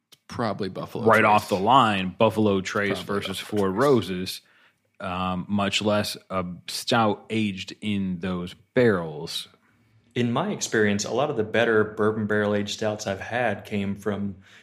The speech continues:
Speaker 3: either nondescript or, quote, "proprietary," end quote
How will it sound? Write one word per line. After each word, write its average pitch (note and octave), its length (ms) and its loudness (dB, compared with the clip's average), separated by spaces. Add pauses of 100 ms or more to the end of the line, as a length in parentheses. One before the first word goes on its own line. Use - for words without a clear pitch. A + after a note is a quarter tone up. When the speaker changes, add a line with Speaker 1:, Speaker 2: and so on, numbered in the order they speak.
(180)
Speaker 3:
either G#2+ 320 4
nondescript G#2 800 0
or, F#2+ 160 -4
quote, G#2 560 -2
"proprietary," A2 1000 -2
end G2 220 -4
quote - 360 -6